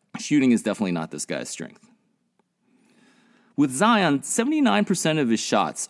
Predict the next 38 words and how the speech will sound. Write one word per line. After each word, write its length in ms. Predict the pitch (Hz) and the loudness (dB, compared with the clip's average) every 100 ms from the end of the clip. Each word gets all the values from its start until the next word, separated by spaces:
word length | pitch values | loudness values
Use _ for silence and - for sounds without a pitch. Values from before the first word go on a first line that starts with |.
| - | -4
are 80 | |
near 240 | 98 101 95 | -2 0 -2
the 120 | 85 | -4
rim. 340 | 73 55 - - _ _ _ _ _ _ _ _ _ _ _ _ | -6 -10 -14 -20 _ _ _ _ _ _ _ _ _ _ _ _
He 240 | 135 196 | -2 2
is 120 | 214 185 | 2 2
an 100 | 151 | 2
amazing 520 | 139 139 156 165 170 | 2 4 4 2 0
combination 680 | 156 135 131 113 110 113 - | 0 0 2 2 2 -2 -2
of 280 | 98 87 - | -4 -6 -8
predictability 800 | - 110 131 131 117 113 107 104 - | -4 -2 -2 -2 0 0 2 -2 -4
and 100 | 98 | -8
efficiency. 580 | - - - - - - _ _ _ _ _ _ | -8 -12 -14 -18 -20 -20 _ _ _ _ _ _
Duke 180 | 123 151 | -2 0
is 100 | 196 | 0
gonna 180 | 185 190 | 0 0
get 140 | 170 | 0
him 140 | 170 170 | 0 0
the 60 | |
ball 200 | 151 143 | 0 0
in 60 | 139 | 0
the 60 | 113 | 0
wing, 400 | 92 87 80 - | 0 -2 -6 -6
and 120 | 95 | -2
he's 100 | 104 | 0
gonna 180 | 123 127 | 0 0
find 240 | 139 131 | 0 2
a 40 | 123 | 2
way 200 | 113 110 | 2 2
to 80 | 101 | 0
get 200 | 98 - | -4 -4
to 100 | 101 | -6
the 80 | |
basket 400 | 90 90 - - | -4 -6 -6 -8
for 380 | - 92 80 69 | -6 -6 -6 -6
an 100 | 101 | -4
easy 280 | 101 95 78 | -4 -4 -8
shot. 280 | - - - | -12 -12 -14